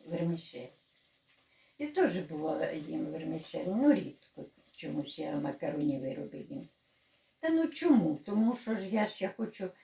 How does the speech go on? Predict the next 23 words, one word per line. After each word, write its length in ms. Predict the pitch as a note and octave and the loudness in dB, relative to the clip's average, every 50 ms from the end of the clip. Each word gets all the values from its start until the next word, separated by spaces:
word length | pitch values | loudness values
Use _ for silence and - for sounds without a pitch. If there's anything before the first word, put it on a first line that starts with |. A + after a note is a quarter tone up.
| - - - - - _ _ | -20 -20 -20 -20 -20 _ _
по 120 | F#3+ F3+ | -2 0
понеділках 720 | F3+ G3 F#3 F#3 F#3+ F#3+ E3+ F3+ F#3+ F#3 F3+ F3+ F3 F3+ - | 2 4 4 4 4 4 4 4 2 4 4 2 0 0 -2
показувати 840 | - E3+ - - F3+ F3+ F3+ E3+ E3+ E3 E3+ F3 F3 - - E3 | -6 -8 0 2 4 4 4 2 0 0 2 2 0 0 -2 -6
свою 400 | E3 - - F3+ F3+ F3+ F3 F3 | -6 -4 -2 0 2 2 4 6
вагу. 460 | F3 F3+ F#3 F3+ F3 F#3 G#3 G#3 - - _ _ _ _ _ _ _ _ _ _ _ _ - - - _ _ | 6 6 6 4 2 -2 -4 -4 -6 -10 _ _ _ _ _ _ _ _ _ _ _ _ -20 -20 -20 _ _
<clears throat> 120 | G#3+ G#3+ F#3 D#3 D#3 - _ _ _ _ _ _ _ _ _ _ _ _ _ _ _ - - - - - _ | 4 4 4 4 2 -2 _ _ _ _ _ _ _ _ _ _ _ _ _ _ _ -20 -20 -20 -20 -20 _
Це 180 | - G#3 G#3 | -2 0 2
моя, 480 | F#3 F3 E3+ D#3 D#3 F3+ F3+ E3+ E3 - - - - - - - - - _ _ _ _ _ - | 2 4 4 6 6 6 6 6 4 0 -6 -12 -20 -20 -20 -20 -20 -20 _ _ _ _ _ -10
як 200 | E3 E3 - - | -8 -8 -6 -4
то 100 | F3+ F3 | -6 -2
кажуть, 540 | - F#3 F3+ E3 E3 - F3 F3 E3 E3 E3 | 2 2 2 4 2 0 -2 -4 -4 2 4
давня, 580 | G#3 A3+ B3 B3 B3 A#3+ A#3 G#3 F#3 F#3 F3+ | 6 6 6 6 4 2 2 4 4 4 2
давня 420 | E3+ - F#3 F#3 F3+ F3+ F3 E3+ F3 | 4 4 4 4 4 4 2 2 2
мрія. 560 | F3 E3+ F3 E3+ E3 D#3 D3+ D3+ E3+ E3+ - - _ _ _ _ _ _ _ _ _ _ _ _ _ _ _ | 2 2 2 0 0 0 -2 -2 -4 -6 -10 -14 _ _ _ _ _ _ _ _ _ _ _ _ _ _ _
Щоб 240 | - - - F3 F3 | -18 -12 -8 0 4
я 120 | F#3+ F#3+ | 4 4
була, 220 | F#3 F#3 F3+ F#3 F#3+ | 6 4 6 6 8
я 80 | F#3+ | 10
ніколи 420 | A3 D4+ D#4+ D#4 - G#3 F#3+ E3 D#3+ | 12 10 10 10 6 0 0 0 0
не 160 | D#3 D#3 D#3 | 0 0 -2
була 380 | D#3 D#3+ D#3+ D#3+ E3 E3 E3 - - | -2 -4 -4 -2 -2 -2 -2 -4 -8
худенька, 540 | E3+ D#3+ E3 D#3+ D#3+ D#3+ E3 D#3 F#3 F#3 F#3+ | -8 -6 -4 -2 -2 -2 -2 0 2 2 4
ніколи. 960 | A3 B3+ D#4 F4 E4+ - - - - D#3+ D3+ D#3 D#3 D3+ D3+ E3+ F3+ F#3 F#3 | 6 6 6 4 2 0 -4 -8 -8 -6 -4 -4 -4 -2 0 0 0 0 0